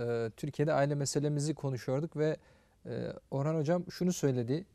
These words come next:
"Özellikle feminizm kavramını anlamadan bu olayı çözemeyiz." demişti.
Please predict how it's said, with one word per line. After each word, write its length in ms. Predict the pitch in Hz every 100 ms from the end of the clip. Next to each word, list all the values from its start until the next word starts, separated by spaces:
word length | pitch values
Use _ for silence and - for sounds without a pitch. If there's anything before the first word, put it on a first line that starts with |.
| _ -
"Özellikle 400 | 123 143 165 175
feminizm 540 | - 147 165 202 170
kavramını 600 | 139 143 131 131 123 123
anlamadan 680 | 120 135 175 165 143 165 151
bu 200 | 160 135
olayı 220 | 143 160
çözemeyiz." 600 | 175 156 151 165 139 117
demişti. 520 | 123 117 - - 190